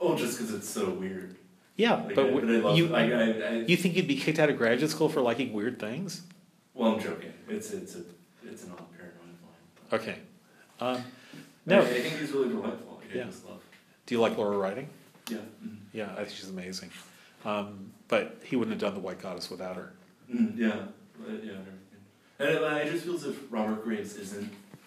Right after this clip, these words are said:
Speaker 1: taken seriously 'cause he had, he just was an odd character.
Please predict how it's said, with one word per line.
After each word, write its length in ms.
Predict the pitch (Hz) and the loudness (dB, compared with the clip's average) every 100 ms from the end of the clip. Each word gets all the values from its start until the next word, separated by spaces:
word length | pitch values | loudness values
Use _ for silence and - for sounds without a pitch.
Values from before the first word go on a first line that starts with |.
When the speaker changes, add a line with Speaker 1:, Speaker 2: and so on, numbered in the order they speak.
| - 113 | -16 -6
Speaker 1:
taken 260 | 110 101 | -4 -4
seriously 460 | 98 95 92 120 113 | -6 -8 -8 -6 -6
'cause 160 | 110 104 | -6 -10
he 120 | 95 | -10
had, 240 | - 87 - - | -10 -12 -12 -14
he 100 | 110 | -10
just 360 | 95 - - - - - - _ _ - _ - | -6 -6 -8 -14 -20 -20 -20 _ _ -20 _ -6
was 160 | - | -4
an 80 | 95 | -2
odd 260 | 90 90 90 | -2 -4 -4
character. 420 | 90 92 92 | -10 -10 -10